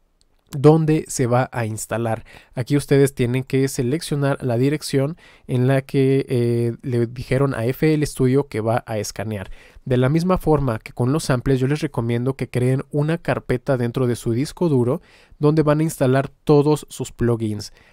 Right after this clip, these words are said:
De esta forma, eh, simplemente le tienen que decir a F L Studio dónde buscar. Si no les aparece aquí de forma automática, le dan donde dice Browse y aquí lo van seleccionando.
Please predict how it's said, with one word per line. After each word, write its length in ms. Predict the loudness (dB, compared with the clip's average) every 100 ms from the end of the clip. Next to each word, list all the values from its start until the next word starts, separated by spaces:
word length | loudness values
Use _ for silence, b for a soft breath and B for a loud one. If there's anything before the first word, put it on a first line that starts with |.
| b
De 220 | -4 0 0
esta 300 | -2 -4 -2
forma, 500 | 2 2 2 -2 -4 b b b -2
eh, 760 | 2 4 4 4 2 0 -2 -4 _ -12
simplemente 540 | -4 0 2 0 0
le 100 | -2
tienen 200 | 0 -2
que 100 | -2
decir 200 | -2 0
a 140 | 0 0
F 160 | -2
L 100 | -2 -2
Studio 340 | -2 0 0
dónde 460 | -2 0 2 2 0
buscar. 540 | -4 -8 -8 -8 -10 _ _ _ _ _ _ _ _ -20 _ _ _ _
Si 380 | -6 0 2 2
no 140 | 2
les 160 | 2 0
aparece 500 | 0 2 2 2 -2
aquí 200 | 0 -2
de 100 | -2
forma 180 | -2
automática, 500 | -4 -2 -2 -4 -4
le 140 | -2 0
dan 200 | 0 -2
donde 160 | -4
dice 180 | -4 -4
Browse 500 | 0 2 2 -2 -12
y 300 | -6 -4 -4 -6
aquí 200 | -8 -6
lo 100 | -4
van 160 | -2 -4
seleccionando. 760 | -4 -6 -4 -2 -2 0 -4